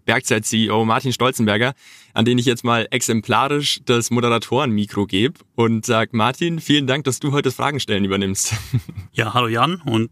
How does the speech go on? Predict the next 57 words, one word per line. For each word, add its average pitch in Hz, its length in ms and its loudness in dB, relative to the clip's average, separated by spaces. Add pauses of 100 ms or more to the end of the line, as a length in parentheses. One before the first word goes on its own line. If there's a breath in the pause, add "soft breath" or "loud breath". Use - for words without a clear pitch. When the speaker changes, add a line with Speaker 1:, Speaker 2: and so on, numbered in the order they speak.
(120)
Speaker 2:
herzlich 113 500 -4
willkommen 127 400 0
hier 107 160 -4
im 104 140 -4
Bergzeit-Podcast. 135 800 -4
Freut 120 260 -2
mich, 120 120 -2
dass 107 160 -6
ich 110 120 -8
mal 107 160 0
wieder 110 280 -4 (540)
Host 156 280 -2
sein 101 180 0
darf. 110 460 0
Wie 107 120 -4
fühlt 143 220 0
sich's 113 140 -4
an 123 120 2
auf 139 120 -2
der 120 100 -2
anderen 127 240 -2
Seite 131 260 -2
für 135 120 -4
dich? 151 280 -6
Speaker 1:
Ja, 131 120 4
ist 139 80 0
ein 143 80 0
ganz 147 180 0
merkwürdiges 156 440 0
Gefühl. 139 340 0
Ist 110 100 -2
heute 135 160 2
wirklich 143 220 -2
meine 135 320 2
Premiere 135 420 2
im 135 160 2
Bergzeit-Podcast. 127 720 -2
Also 120 140 0
ich 123 80 0
durfte 135 420 2
schon 139 180 0
mal 123 140 2
hier 139 140 0
und 131 80 -2
da 117 240 0
einen 117 300 -2
Podcast - 340 -2
auch 117 100 -2
als 107 100 0
Gast - 220 -4
machen, 110 300 0
aber 117 220 2
im 113 80 0
Bergzeit-Podcast 135 840 -2
logischerweise 127 540 0
noch 110 160 0
nicht. 135 240 -2